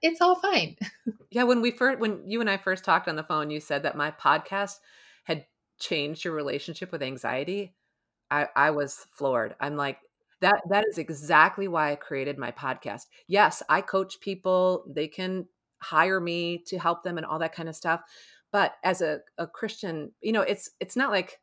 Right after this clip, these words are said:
Speaker 2: I mean, it's kinda like this is my ministry in life. It's not like a church ministry. So I've got this weird in between, like, yes, I take money to help people, but I wonder how many people I can just help who never hire me.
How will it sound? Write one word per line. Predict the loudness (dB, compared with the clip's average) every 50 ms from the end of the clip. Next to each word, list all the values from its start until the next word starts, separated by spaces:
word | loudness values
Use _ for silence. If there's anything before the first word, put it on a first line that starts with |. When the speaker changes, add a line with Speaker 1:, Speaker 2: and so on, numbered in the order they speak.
| _ _
Speaker 2:
I | -2
mean, | 0 0 -2
it's | -4
kinda | -2 0 0 0 0
like | -2 -2 -4
this | -6 -4 -4
is | -4 -2
my | -2 -2 -2
ministry | -2 -2 -4 -4 -4 -4 -6 -6
in | -4 -4
life. | -2 -2 -2 -2 -2 -4 -8
It's | -8 -6 -4
not | -4 -2 -2
like | -2 -4 -6
a | -12 -14
church | -8 -8 -6 -8 -8 -8 -8
ministry. | -8 -8 -8 -10 -8 -8 -8 -8 -8 _ -20 -20 -20 -20 _ _
So | -2 -2
I've | 0 0
got | 0 0 0
this | -2 -4 -4
weird | -6 -4 0 2 4 4 6 4 2 0 -2 -2
in | -2 0 0
between, | 0 -2 -2 -2 -2 -2 0 0
like, | 0 -2 -2 -4
yes, | -6 -6 -6 -2 0
I | -2 -2
take | -2 -2 -6 -6 -4
money | -2 0 0 0 0 0
to | 0 0 0
help | 0 0 -2 -2 -6 _
people, | -18 -18 -8 -6 -6 -6 -6 _
but | -2 0 0 0 0 -2 -8 -20 _ _ _ _ _ _ _ _ _ _ _ _ _ -8
I | -8 -6 -4
wonder | -4 -2 -2 -2 -4
how | -4 -4 -4 -4
many | -4 -2 -4 -4
people | -6 -6 -10 -10 -8 -6 -6 -6
I | -6 -6
can | -6 -8 -12 -12 -12
just | -8 -8 -8 -8 -8 -12 -16 _ _
help | _ -4 -2 -2 -2 -2 -8 _ _ _ _ _ _ _ _
who | -10 -8 -6
never | -6 -4 -2 -2 -2 0 0 -2 -2
hire | 0 0 0 0 0 -2 -2
me. | -4 -4 -4 -6 -8